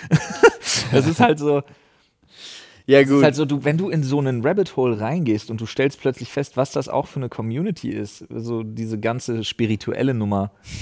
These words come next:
Speaker 1: Holy fucking shit. Da
Speaker 2: Ja,
Speaker 1: gibt's
Speaker 2: es
Speaker 1: eine
Speaker 2: mu-
Speaker 1: ganze Menge, ganze Menge weirden Scheiß.
Speaker 2: Ich glaube,
Speaker 1: Eine ganze
Speaker 2: das
Speaker 1: Menge Zeugs, wo du dir denkst,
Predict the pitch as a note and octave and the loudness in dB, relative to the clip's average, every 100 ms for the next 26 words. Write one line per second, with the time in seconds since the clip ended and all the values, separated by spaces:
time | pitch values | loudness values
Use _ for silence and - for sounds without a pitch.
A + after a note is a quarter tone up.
0 | - - - - C3+ G3+ D#3 C#3 B2+ A#2+ | -10 -12 -18 -2 0 0 -2 -4 -4 -6
1 | A2+ C3+ B2 _ _ _ _ _ _ - | -4 -6 -6 _ _ _ _ _ _ -14
2 | - A2+ C#3 D#3 D#3+ D3 F3+ - E3+ D#3+ | 0 4 6 6 4 4 2 0 -4 -2
3 | D3+ C#3 - A#2+ C#3+ E3+ C#3 C3 A#2+ A2 | -2 -4 -8 -4 -2 -2 -4 -2 -2 0
4 | C#3+ F3+ C3 - - B2 E3+ A3+ - C#3+ | 2 2 2 -6 -6 -4 -4 -6 -6 -6
5 | - _ _ - A3+ F4+ D4 A#3+ D3+ D3 | -6 _ _ 6 6 6 4 4 4 4
6 | E3+ D3 D#3+ E3+ - D#3 D3 D3 D3+ - | 2 0 0 0 0 0 2 2 0 -4